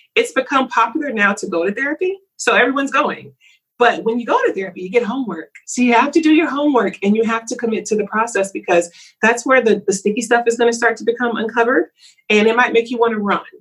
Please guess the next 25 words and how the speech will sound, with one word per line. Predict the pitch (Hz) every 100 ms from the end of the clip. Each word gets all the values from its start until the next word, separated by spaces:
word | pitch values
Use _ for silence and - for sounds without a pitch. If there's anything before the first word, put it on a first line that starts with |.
| _ _ _ _ -
But | 233
if | 240 233
you | 226
run, | 233 233
you're | 220
running | 208 220 226
from | 220
your | 196 -
own | 190 196
healing | 208 240 185 175
because | 190 196 185 -
I, | - 175
I |
don't | 185 208
know | 233
who |
said | 226 254 269
this, | 403 -
but | 160
the | -
quote | - 208
was | 196 -
phenomenal. | 196 233 254 170
And | 165
it's, | 170 -